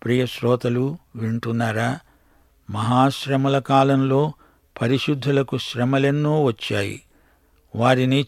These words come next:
చెరసాలలో ఉంచారు. కొందరికి ప్రభుత్వం మరణశిక్ష విధించింది.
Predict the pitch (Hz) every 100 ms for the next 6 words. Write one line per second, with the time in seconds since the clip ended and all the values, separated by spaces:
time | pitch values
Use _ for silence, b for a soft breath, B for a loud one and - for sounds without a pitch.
0 | - 120 135 143 143 147 147 151 135 123
1 | - 113 104 - _ _ _ _ _ _
2 | - 131 139 135 - 131 - 127 127 143
3 | - 147 147 131 120 131 147 139 147 -
4 | 151 123 117 127 143 - 127 107 98